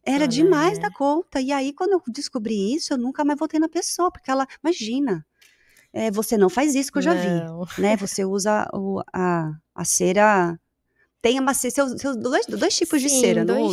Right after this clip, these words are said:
Speaker 1: usa?
Speaker 2: tipos. É a, a Rolon, que é
Speaker 1: Uhum.
Speaker 2: indicada pra fazer perna, né?
Speaker 1: É.
Speaker 2: Depilação de perna, coxa. É, e eu utilizo a cera quente,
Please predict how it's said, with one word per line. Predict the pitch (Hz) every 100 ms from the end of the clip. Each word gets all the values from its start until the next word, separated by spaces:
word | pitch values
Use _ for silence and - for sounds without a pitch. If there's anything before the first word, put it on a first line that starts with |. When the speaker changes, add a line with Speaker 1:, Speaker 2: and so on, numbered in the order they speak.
| 165
Speaker 1:
usa? | 156
Speaker 2:
tipos. | 190 - 202 190 -
É | 202 202
a, | 202 202 196 190 190 185 180 175 -
a | 214
Rolon, | 214 247 254 285 403 _
que | - 208
é | 196 190
Speaker 1:
Uhum. | 196
Speaker 2:
indicada | 196 190 190 196 202
pra | - 202 196 190 190 190
fazer | 214 202
perna, | 220 254 233 247 269 240 202
né? | 202 208 214
Speaker 1:
É. |
Speaker 2:
Depilação | 180 180 196 196 - 196
de | 190 - _
perna, | 220 226 220 196
coxa. | - 233 240 240 208 - 208 202 _ _ _ _ _ _
É, | 208 208 202 196 190 190 190 185 190 190
e | 202
eu | 220
utilizo | 226 - 254 233 233 254
a | 277
cera | 269 262 254 302
quente, | - 262 240 349 - 392 440